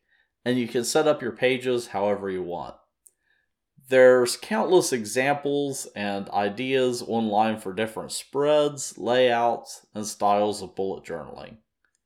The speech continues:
Many people find that bullet journaling helps them stay organized, focused, and productive, and it can be a great way to keep track of everything that's going on in your life and to set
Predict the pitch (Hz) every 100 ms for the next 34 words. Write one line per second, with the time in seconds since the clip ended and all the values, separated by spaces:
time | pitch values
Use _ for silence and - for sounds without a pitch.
0 | _ _ _ _ _ _ _ - 120 180
1 | 254 233 180 147 135 - 117 127 127 120
2 | 117 _ 117 139 117 113 120 123 123 123
3 | 110 110 - 110 104 - 98 101 - 143
4 | 170 160 156 151 147 - - 123 127 123
5 | 120 117 - - - 101 - 95 95 107
6 | - - 143 131 - _ _ _ _ _
7 | _ _ 139 170 180 175 196 139 107 131
8 | 170 190 135 143 135 120 - 131 - 123
9 | 117 120 98 - 165 170 156 135 127 120
10 | 110 - 110 110 107 101 95 90 101 120
11 | 123 120 - _ _ _ _ _ - 135
12 | 147 147 147 - 127 - - 170 175 170